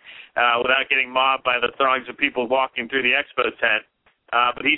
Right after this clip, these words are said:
sat up on the, on the, uh, the stage with me, and we did about twenty minutes of, uh, just really, really, uh, entertaining conversation with a guy that I, I admire greatly. Uh, but part of that conversation was him saying,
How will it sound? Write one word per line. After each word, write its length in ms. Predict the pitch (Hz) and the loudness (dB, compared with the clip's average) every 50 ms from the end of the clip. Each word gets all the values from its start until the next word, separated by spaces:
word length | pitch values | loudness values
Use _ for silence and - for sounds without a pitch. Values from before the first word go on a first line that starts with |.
| - - | -2 -2
sat 220 | 175 160 160 165 | -2 -2 0 -2
up 140 | 165 - - | -2 -2 -2
on 160 | 165 160 151 | -2 -2 -2
the, 120 | 147 139 | -4 -4
on 320 | 131 117 151 151 147 147 147 | -2 -2 0 0 0 0 0
the, 180 | 147 147 147 147 143 139 | 0 0 0 0 0 0
uh, 320 | 139 135 135 135 131 127 127 - _ _ _ - - _ - | 0 0 0 0 -2 -4 -6 -10 _ _ _ -20 -20 _ -16
the 280 | 127 120 120 123 - - - | -12 -12 -10 -10 -12 -8 -4
stage 260 | - 170 170 175 156 | -2 -2 -2 -2 -2
with 140 | 156 156 151 | -2 -2 0
me, 160 | 151 147 147 | 0 0 -2
and 100 | 143 139 | -2 -2
we 120 | 143 143 | -4 -4
did 180 | 135 156 156 147 | -2 -2 -4 -2
about 240 | 135 147 139 131 127 - | -2 -2 -2 -2 -4 -6
twenty 280 | - 165 165 165 165 156 | -6 -6 -4 -2 -2 -2
minutes 400 | 147 151 156 151 143 127 - - - - | 0 0 0 0 -2 -4 -6 -8 -6 -4
of, 240 | 127 123 113 117 117 | -4 -4 -4 -6 -8
uh, 400 | - 127 131 123 123 123 120 123 123 - | -4 -2 0 0 0 0 0 -2 -4 -8
just 160 | 135 - - _ - | -12 -18 -16 _ -2
really, 320 | 156 175 185 175 165 156 | 0 0 2 2 2 2
really, 480 | 151 156 156 156 147 147 135 123 120 - - - - - - _ _ 135 | 2 2 2 2 2 0 0 -2 -2 -6 -14 -20 -20 -20 -20 _ _ -4
uh, 480 | 127 127 123 123 123 123 123 127 127 | -2 0 2 2 2 2 2 2 2
entertaining 500 | - 160 175 170 160 - - 175 160 156 - | 2 2 2 0 0 0 0 0 0 0 -2
conversation 640 | - 147 147 143 135 135 - - 147 147 143 - 139 | -2 -2 -2 0 -2 -4 -2 -2 -2 -2 -2 -2 -2
with 80 | 131 127 | -2 -2
a 80 | 120 | 0
guy 160 | 131 131 131 131 | 0 0 0 0
that 140 | 127 127 123 | 0 0 0
I, 400 | 123 123 123 98 107 123 120 123 | 0 0 0 0 0 0 0 -2
I 160 | - 107 117 | -2 -4 -6
admire 480 | 131 135 139 151 156 156 151 143 131 - | -4 -2 0 0 0 0 0 -2 -2 -2
greatly. 480 | 131 135 139 151 131 127 120 117 123 - 98 | -2 0 0 0 0 0 0 0 0 0 0
Uh, 160 | 120 127 123 | 0 0 0
but 160 | - 135 127 - | -2 -4 -4 -2
part 240 | - 180 196 208 | -2 -2 -2 0
of 60 | 208 180 | 0 0
that 180 | 156 143 - | 0 -2 0
conversation 840 | - 165 160 151 135 131 - - 160 165 180 - - 135 127 120 123 | -2 -2 -2 0 -2 -4 -2 -2 -2 -2 -2 -2 -2 -4 -4 -2 -2
was 320 | 123 127 127 123 127 123 120 - - - | 0 0 0 0 0 -2 -6 -8 -6 -4
him 260 | 160 160 160 160 156 - - | -4 -4 -4 -6 -8 -4 -2
saying, 340 | 151 139 135 135 131 131 | 0 0 2 0 0 -2